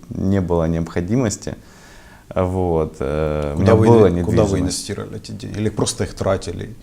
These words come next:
Speaker 1: Э, поначалу просто тратили, потому что мы были студентами. Вот, мы даже не осознавали,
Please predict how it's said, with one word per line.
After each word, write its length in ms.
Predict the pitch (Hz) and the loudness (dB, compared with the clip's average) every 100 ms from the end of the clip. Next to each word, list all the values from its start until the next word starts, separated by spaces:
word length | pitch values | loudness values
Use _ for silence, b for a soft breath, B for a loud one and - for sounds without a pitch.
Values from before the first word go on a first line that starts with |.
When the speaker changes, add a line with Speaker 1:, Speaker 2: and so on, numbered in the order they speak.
| B | B
Speaker 1:
Э, 320 | - 101 98 - - - | 2 6 6 4 -2 6
поначалу 600 | 117 110 113 139 180 156 | 8 8 4 6 8 6
просто 380 | - 110 - 104 | 6 2 2 -2
тратили, 420 | - 95 87 87 | 4 4 4 0
потому 220 | 87 98 | 2 0
что 140 | 101 98 | 2 0
мы 120 | 95 | 2
были 180 | 101 98 | 2 2
студентами. 760 | 98 90 85 85 78 - - - - b b b | 0 -6 -2 -2 -2 -6 -12 -14 -18 b b b
Вот, 260 | 98 98 - | 0 2 4
мы 100 | 110 | 4
даже 320 | 107 123 120 | 6 4 4
не 100 | 127 | 2
осознавали, 1200 | 120 123 113 117 113 139 135 127 120 117 113 104 | 2 0 0 2 4 4 4 2 2 4 2 0